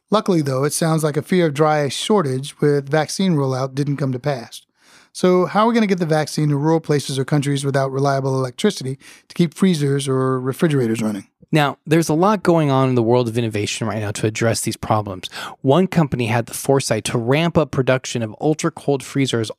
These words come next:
Speaker 2: all the way back in January. Scientists are even trying to create solar-powered freezers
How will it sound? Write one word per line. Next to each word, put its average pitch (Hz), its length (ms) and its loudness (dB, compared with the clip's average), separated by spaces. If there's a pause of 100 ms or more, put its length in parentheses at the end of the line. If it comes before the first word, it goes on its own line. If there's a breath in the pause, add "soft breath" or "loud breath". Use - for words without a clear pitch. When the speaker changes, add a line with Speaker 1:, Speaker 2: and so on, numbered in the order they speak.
Speaker 2:
all 170 320 2
the 180 100 0
way 160 160 2
back 127 300 -2
in 156 80 -2
January. 196 540 0 (300 loud breath)
Scientists 202 540 0
are 135 80 0
even 185 360 0
trying 180 260 0
to 185 80 0
create 120 440 -4
solar-powered 143 800 -2
freezers 170 640 2